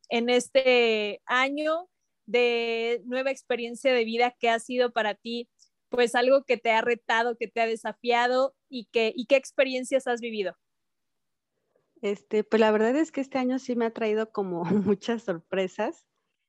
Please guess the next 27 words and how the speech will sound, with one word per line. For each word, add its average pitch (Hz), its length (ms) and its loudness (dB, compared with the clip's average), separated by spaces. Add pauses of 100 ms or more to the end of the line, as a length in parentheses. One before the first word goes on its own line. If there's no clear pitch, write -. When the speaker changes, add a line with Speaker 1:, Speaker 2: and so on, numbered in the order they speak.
(240)
Speaker 2:
Este, 185 760 -2 (240)
para 214 180 4
empezar, 220 540 0 (180)
tomé 226 440 4
la 220 300 0
natación 196 640 -4
como 180 540 -2
rehabilitación. 190 1040 -2 (100)
Me 208 120 0
está 226 200 -2
gustando 220 480 -2
mucho, 208 520 -4
me 208 140 -4
está 190 200 -6
ayudando 190 440 -4
mucho 180 520 -6 (120)
físicamente 190 680 0
y, 214 40 -2
claro, 190 320 0
también 180 360 0
mentalmente. 180 760 -2 (380)
Además 202 360 0
de 214 120 -2
que 202 120 -6
me 175 240 -2
consiento 180 680 -4
<laughs> 175 240 -6